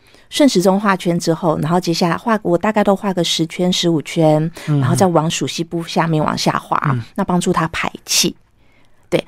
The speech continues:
Speaker 1: 那如果说是，譬如说小孩子吃坏肚子、拉肚子的话，
Speaker 2: 嗯。
Speaker 1: 那我们通常会先让他拉，把肚子里面的东西、脏东西啊，
Speaker 2: 先排掉。
Speaker 1: 都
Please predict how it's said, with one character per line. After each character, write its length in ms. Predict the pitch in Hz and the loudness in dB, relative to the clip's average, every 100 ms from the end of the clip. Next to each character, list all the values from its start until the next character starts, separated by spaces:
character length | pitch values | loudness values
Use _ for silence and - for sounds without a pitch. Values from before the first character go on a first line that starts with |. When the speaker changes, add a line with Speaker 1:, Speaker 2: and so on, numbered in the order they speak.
| - | 2
Speaker 1:
那 120 | 294 | 4
如 100 | 311 | 6
果 140 | 233 | 4
说 200 | 190 233 | 4 4
是， 340 | 226 - 220 185 - - | 4 4 4 4 -2 -4
譬 80 | - | 4
如 80 | 208 | 4
说 120 | 208 | 4
小 120 | 196 160 | 2 0
孩 80 | |
子 80 | 147 | -2
吃 200 | 160 - | -2 -4
坏 180 | - 175 | -2 -4
肚 160 | 165 139 | -2 -6
子、 260 | - - - _ _ - | -8 -20 -20 _ _ -2
拉 220 | 202 196 | 2 4
肚 160 | 214 170 | 4 2
子 180 | - | 0
的 100 | - | -4
话， 280 | - - - - | -4 -4 -4 -2
Speaker 2:
嗯。 160 | 139 127 | -2 0
Speaker 1:
那 200 | 196 185 - | 0 -2 -2
我 80 | 185 | 2
们 100 | 185 | 4
通 140 | 247 | 4
常 160 | 247 190 | 4 4
会 100 | 220 | 4
先 200 | 214 202 | 4 4
让 160 | 202 | 4
他 320 | 185 170 170 - - - - _ | 4 4 4 0 -10 -20 -20 _
拉， 280 | 185 185 175 | 2 4 2
把 240 | 165 - - - | 0 -6 -8 -6
肚 100 | 208 | -4
子 140 | 160 | 0
里 40 | 147 | 2
面 140 | 170 | 4
的 60 | 147 | 4
东 120 | 151 | 0
西、 300 | - 143 165 _ _ _ _ - | 0 0 -2 _ _ _ _ -4
脏 180 | 175 | 0
东 200 | 170 165 | 2 2
西 260 | 175 - 170 | 0 0 -2
啊， 300 | 156 151 156 | 0 0 0
Speaker 2:
先 80 | 120 | 0
排 0 | |
掉。 100 | |
Speaker 1:
都 80 | 156 | -2